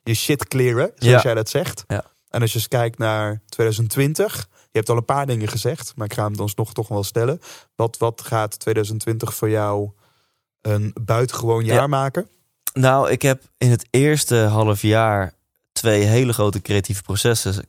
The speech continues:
Speaker 2: klaarstaan. Eh, misschien wel drie, in elk geval twee. Namelijk het schrijven van een boek, mijn eerste boek. En het schrijven van een nieuw theaterprogramma. Ik heb er nu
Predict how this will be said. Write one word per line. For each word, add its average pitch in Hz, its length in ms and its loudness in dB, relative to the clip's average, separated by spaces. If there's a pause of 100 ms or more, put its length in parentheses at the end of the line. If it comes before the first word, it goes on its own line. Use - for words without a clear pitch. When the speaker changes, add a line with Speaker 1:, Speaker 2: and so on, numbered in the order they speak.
Speaker 2:
klaarstaan. 92 600 -2 (180)
Eh, 90 280 2
misschien 107 320 2
wel 107 160 0
drie, 110 460 2
in 101 120 -2
elk 131 120 4
geval 104 160 -8
twee. 95 320 0
Namelijk 92 340 0
het - 80 -8
schrijven 110 300 2
van 98 120 -4
een 95 100 -4
boek, 127 260 0
mijn 110 160 -2
eerste 117 200 -2
boek. 107 260 -4 (260)
En 113 100 0
het 104 100 0
schrijven 104 380 0
van 107 200 -4
een 104 160 -2
nieuw 117 160 -2
theaterprogramma. 113 960 -4 (240)
Ik 107 140 -6
heb 107 140 -2
er 98 60 -4
nu 104 200 -2